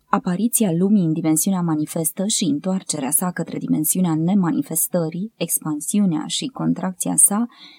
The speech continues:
reprezintă două mișcări universale pe care le-am putea numi plecarea și întoarcerea acasă. Aceste două mișcări sunt reflectate în întreg universul, în multiple feluri, cum ar fi neîncetata expansiune și contracția inimii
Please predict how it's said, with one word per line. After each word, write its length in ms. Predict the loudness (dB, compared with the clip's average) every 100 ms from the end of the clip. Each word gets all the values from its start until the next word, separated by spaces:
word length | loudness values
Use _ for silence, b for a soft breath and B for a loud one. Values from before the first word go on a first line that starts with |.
| B
reprezintă 680 | 2 4 4 6 6 6 2
două 320 | 2 2 4
mișcări 420 | 4 2 -2 -2
universale 640 | 0 -2 -2 -2 0 0 0
pe 120 | -2
care 220 | -2 -2
le-am 200 | -2 -4
putea 280 | -6 -2 0
numi 380 | 2 0 -2 -2
plecarea 600 | -4 -4 -4 -6 -6 -6
și 200 | -4 -2
întoarcerea 640 | -2 -2 -8 -8 -4 -4
acasă. 540 | -2 -2 0 0 -2 -10 _ _ _ B B B B
Aceste 380 | -6 -2 0 2
două 200 | 4 6
mișcări 520 | 6 4 0 -2 -2
sunt 200 | 0 0
reflectate 720 | 2 -2 0 -6 -4 -4 -2 0
în 100 | 0
întreg 340 | 0 -2 -2
universul, 680 | 0 0 -2 -4 -2 -4 -2
în 160 | 0
multiple 480 | 2 0 -2 -4 -4
feluri, 440 | -8 -4 -4 -4 -8 B B B B
cum 140 | 4
ar 120 | 4
fi 140 | 4 6
neîncetata 760 | 8 8 6 4 2 -2 -2
expansiune 680 | -2 -2 -4 -2 0 0 0
și 140 | 0 -4
contracția 600 | -4 -2 0 -2 -2 -2
inimii 480 | 0 2 4 4